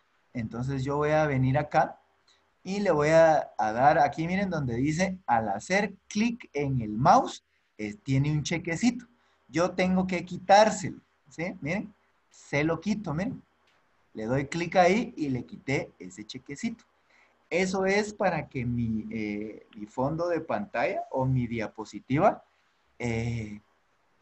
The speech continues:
no se mueva, porque ahorita no necesito que ninguna diapositiva se mueva, sino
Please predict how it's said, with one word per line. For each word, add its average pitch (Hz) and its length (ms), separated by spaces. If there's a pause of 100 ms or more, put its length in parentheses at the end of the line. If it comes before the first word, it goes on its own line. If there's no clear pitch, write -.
(220)
no 135 220
se 180 120
mueva, 165 440 (200)
porque 123 240
ahorita 123 360
no 156 320
necesito 160 680
que 135 140
ninguna 113 520
diapositiva 123 720
se 135 120
mueva, 170 300
sino 107 220